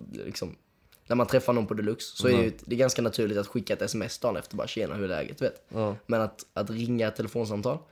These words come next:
Speaker 1: det är annorlunda. Men hon, eh, sa ju det, att hon är dålig på S M S och, eh, ett telefonsamtal, det var trevligt. Jag bara:
Speaker 2: Okej.
Speaker 1: "Oj, ja, okej, då ringer jag imorgon." <laughs>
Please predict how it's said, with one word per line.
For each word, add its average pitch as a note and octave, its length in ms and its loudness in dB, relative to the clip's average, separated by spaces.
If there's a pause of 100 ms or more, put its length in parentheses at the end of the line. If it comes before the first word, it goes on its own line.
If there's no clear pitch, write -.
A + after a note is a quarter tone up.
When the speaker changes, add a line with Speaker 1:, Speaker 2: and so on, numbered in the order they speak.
(540)
Speaker 1:
det D#3+ 320 6
är E3+ 60 4
annorlunda. A2 340 0
Men C#3 140 8
hon, D3+ 260 6
eh, G3 240 8
sa C3 200 6
ju D3+ 60 6
det, D#3+ 120 8
att - 80 2
hon C3 120 4
är B2+ 40 2
dålig A#2+ 280 4
på A2+ 60 2
S A#2 100 0
M D#3+ 60 2
S A#2 240 2
och, G#2+ 340 4
eh, G2 320 0 (400)
ett G2+ 120 -10
telefonsamtal, A2 560 -4
det G#3 60 0
var E4+ 80 -4
trevligt. - 320 -4 (400)
Jag B2+ 200 2
bara: A2 80 4
Speaker 2:
Okej. - 260 4
Speaker 1:
"Oj, G#2+ 140 2
ja, G2 140 2
okej, B2 200 2
då C3+ 80 0
ringer - 180 -2
jag - 100 0
imorgon." G3 200 0 (280)
<laughs> G3 100 2